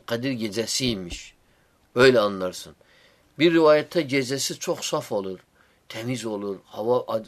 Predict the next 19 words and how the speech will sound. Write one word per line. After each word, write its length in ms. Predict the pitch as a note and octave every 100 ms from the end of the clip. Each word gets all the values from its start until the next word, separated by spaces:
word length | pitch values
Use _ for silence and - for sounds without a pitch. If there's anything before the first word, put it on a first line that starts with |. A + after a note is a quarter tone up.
| _
böyle. 300 | A2 A2 B2+ - _ _ _ B2
Bunu 220 | C#3 G3
da, 220 | G3 C#3 - _ _ -
bunu 260 | A#2 F3+
da 100 | F#3
alimler 640 | A2+ A#2 B2 B2+ D#3+ E3 G#2+
bilirler. 580 | A#2 A2+ A2+ C3+ G3 G3+ _ _ _ -
Alimler, 640 | G#2 G#2+ A#2 B2 E3+ G#3 - _
e, 140 | G2+ G2+ G2 G2 G2 F#2+ F#2 F#2 - _ _ -
e, 400 | G2+ G2 F#2 D2+ _ _ - -
hibresi 480 | B2 B2 B2 B2 D3
yani, 340 | G#2 G2+ A2 G#2+ G2+ G2+ G2 F2+ _ _ -
e, 260 | F#2+ G2
tecrübesi 760 | F2 - A#2 A2+ A#2+ A#2+ A#2 D#3
olan, 440 | C3 A2+ A2 B2 - G2
okuyan 640 | G#2 A#2 B2+ C3 B2 A2+
bu 100 | A#2
ilmi 380 | G#2 A2+ E3 G#3+ _ _ _
anlar. 440 | A#2+ C3+ B2+ F#2+